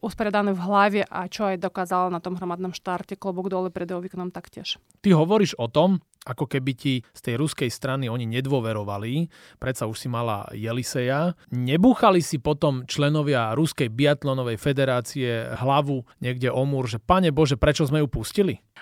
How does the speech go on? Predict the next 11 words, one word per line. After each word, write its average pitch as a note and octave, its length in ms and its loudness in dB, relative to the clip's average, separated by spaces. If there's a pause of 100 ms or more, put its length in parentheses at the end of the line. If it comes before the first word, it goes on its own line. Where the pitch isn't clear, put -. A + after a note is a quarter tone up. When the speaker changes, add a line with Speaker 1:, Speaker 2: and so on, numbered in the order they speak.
Speaker 1:
A - 80 -4
mrzelo C4+ 440 4
ich A3 360 -2
to G#3 280 2
určite, A3 680 -4
áno. A3 480 4 (160)
Sa G3 400 -2
mi G#3 80 2
potom G3+ 240 -2
v - 80 -6
tom G#3+ 100 2